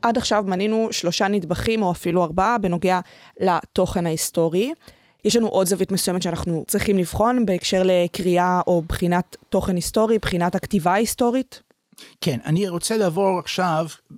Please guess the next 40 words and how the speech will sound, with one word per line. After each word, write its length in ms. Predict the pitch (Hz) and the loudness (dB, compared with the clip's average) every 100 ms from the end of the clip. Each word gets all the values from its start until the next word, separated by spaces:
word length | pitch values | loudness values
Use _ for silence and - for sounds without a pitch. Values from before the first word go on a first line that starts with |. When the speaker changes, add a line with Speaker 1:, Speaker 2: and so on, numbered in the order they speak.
| - | -18
Speaker 2:
כשאנחנו 420 | - - 117 - 120 | -14 -10 -8 -8 -10
קוראים 300 | 123 143 165 | -8 -8 -6
קטע 280 | 151 139 | -6 -6
שכזה, 520 | 127 - 131 107 131 196 - - | -6 -6 -6 -2 -2 -4 -12 -8
<clears throat> 100 | 147 143 | -4 0
מהתוכן, 800 | 127 117 - - 277 302 165 143 156 | 0 -2 -10 -2 0 2 0 -2 -4
שאלות 360 | - 135 151 139 | -6 -4 -4 -6
לגבי 260 | 120 127 | -4 0
מה 300 | 127 135 175 | 4 4 2
יש 300 | 160 175 - | 2 0 -2
ומה 220 | - 143 | 2 4
לא 300 | 135 127 180 | 6 6 6
יהיה 180 | 190 98 | 4 -2
מבחינת 380 | 104 92 131 - | -8 -8 -8 -8
התוכן, 380 | 110 180 - 139 - - - | -8 -8 -6 -8 -10 -20 -16
לדבר 220 | 131 139 233 | -8 -2 -2
עכשיו 400 | 269 - 202 180 | -2 -2 -2 0
על 80 | |
הנחות 380 | 156 135 - 226 | 0 -2 -2 -4
שיש 340 | - 170 175 143 | -2 -4 -2 0
לנו 340 | 135 127 139 - | 2 2 0 -6
בתת 540 | 135 139 - 262 - | -12 -10 -4 -2 4
מודע. 300 | 254 208 180 117 _ - _ _ _ | 4 4 2 -2 _ -20 _ _ _
מי 200 | 160 339 | 6 8
זה 120 | 370 | 8
הבן 180 | 349 277 | 6 8
אדם 260 | 233 220 220 | 8 8 8
הזה 180 | 180 180 | 6 2
שאנחנו 300 | 175 - 175 | -2 -2 -2
מכנים 340 | - 151 180 | 0 2 2
אותו 240 | 165 156 - | 2 0 0
היסטוריון? 640 | 135 - 151 123 117 90 95 _ | 0 2 2 2 0 -2 -8 _
מה 180 | 160 196 | 4 6
Speaker 1:
הבן 200 | 180 196 | 6 6
אדם 200 | 196 226 | 6 6
שכותב 420 | 262 233 - 214 | 4 4 6 6
לנו 160 | 190 139 | 4 2
את 120 | 151 | 0
התוכן. 120 | 156 | 0
Speaker 2:
בדיוק, 260 | 240 311 311 | 4 4 4